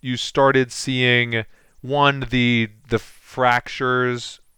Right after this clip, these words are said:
within the clan between the different castes,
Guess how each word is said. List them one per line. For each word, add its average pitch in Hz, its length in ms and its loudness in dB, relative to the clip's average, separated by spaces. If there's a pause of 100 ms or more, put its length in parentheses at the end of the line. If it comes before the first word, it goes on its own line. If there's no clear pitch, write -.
within 123 420 -2
the 123 60 -2
clan 120 580 0
between 117 640 -4
the 110 100 -2
different 113 340 -8
castes, 110 800 -2